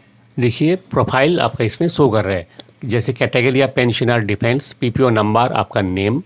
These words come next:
और आपका यहाँ पे सारे डिटेल्स है, आपका अकाउंट नंबर, पीपीओ नंबर, आपका ईमेल आईडी, पैन नंबर, आपका एड्रेस, ये सारे डिटेल्स इसमें शो कर रहा है। नेक्स्ट है आपका सर्टिफिकेट डिटेल्स।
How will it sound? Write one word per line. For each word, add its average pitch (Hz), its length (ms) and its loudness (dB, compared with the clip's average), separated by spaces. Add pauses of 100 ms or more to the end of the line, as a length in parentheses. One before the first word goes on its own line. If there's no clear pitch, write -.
(540)
और 107 200 2
आपका 104 520 0 (380)
यहाँ 107 300 -2
पे 110 120 0
सारे 120 280 0
डिटेल्स 117 420 0
है, 127 60 2
आपका 113 320 0
अकाउंट 110 300 0
नंबर, 110 240 2
पीपीओ 107 360 -2
नंबर, 104 400 0 (380)
आपका 117 200 -2
ईमेल 110 340 2
आईडी, 107 600 -2
पैन 110 180 0
नंबर, 104 600 0
आपका 107 240 -2
एड्रेस, 98 520 -4 (120)
ये 139 80 0
सारे 156 280 2
डिटेल्स 120 420 0
इसमें 131 220 0 (280)
शो 131 200 2
कर 101 140 -2
रहा 87 120 -4
है। 82 80 -10 (340)
नेक्स्ट 156 340 0
है 165 220 2 (640)
आपका 139 380 0 (1400)
सर्टिफिकेट 151 600 2
डिटेल्स। 87 640 -6